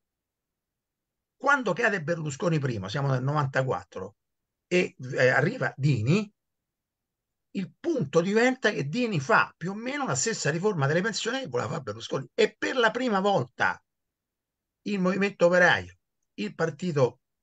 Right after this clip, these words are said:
che veniva dal Partito Comunista, P D S allora, eccetera, eccetera, fanno una cosa, Pino, aiutami te, mai fatta. Perché tu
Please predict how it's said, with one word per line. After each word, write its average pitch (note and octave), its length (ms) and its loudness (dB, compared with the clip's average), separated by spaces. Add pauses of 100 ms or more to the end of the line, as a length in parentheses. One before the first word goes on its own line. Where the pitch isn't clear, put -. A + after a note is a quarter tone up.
che - 120 -16
veniva C3+ 300 2
dal C3+ 140 2
Partito D3 320 -4
Comunista, D3+ 500 -2
P D#3 220 -16
D D3+ 260 2
S C3 200 -2
allora, B2+ 300 -2
eccetera, B2+ 360 -4
eccetera, A#2 500 -4 (280)
fanno F#3 360 0
una G#3+ 140 -4
cosa, E3+ 280 -2 (360)
Pino, - 260 -4
aiutami G3+ 380 -2
te, G#2 220 -6
mai A#3 280 2
fatta. G#2 500 0 (680)
Perché G#3 280 -2
tu A3+ 100 2